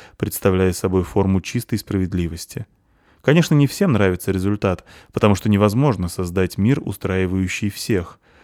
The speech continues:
Но вечно нашёптанная обещала нам не лёгкую жизнь, а справедливую. В отличие от земных правителей, Нефилим беспристрастна и взвешивает просьбы разумных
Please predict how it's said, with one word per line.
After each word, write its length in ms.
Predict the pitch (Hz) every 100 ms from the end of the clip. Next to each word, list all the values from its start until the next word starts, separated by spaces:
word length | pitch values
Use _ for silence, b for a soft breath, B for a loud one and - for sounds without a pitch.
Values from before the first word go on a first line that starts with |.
| b b -
Но 220 | 95 87
вечно 420 | 82 90 - 90
нашёптанная 720 | 85 85 135 139 - 95 90
обещала 520 | 110 104 - 139 120
нам 220 | 120 127 B B -
не 140 | 120 98
лёгкую 460 | 101 120 - 147
жизнь, 360 | 101 90 78 95 _ _
а 100 | 98
справедливую. 760 | - 85 85 82 101 110 80 - - B B B B B
В 80 | 107
отличие 360 | 107 165 - 139
от 60 |
земных 300 | 120 135 147
правителей, 500 | - 113 127 156 110
Нефилим 480 | 104 104 - 123 131
беспристрастна 760 | 110 - 110 - - 147 - 95
и 180 | 90 95
взвешивает 580 | 87 101 104 101 98 -
просьбы 320 | 110 95 98
разумных 500 | 98 95 147 143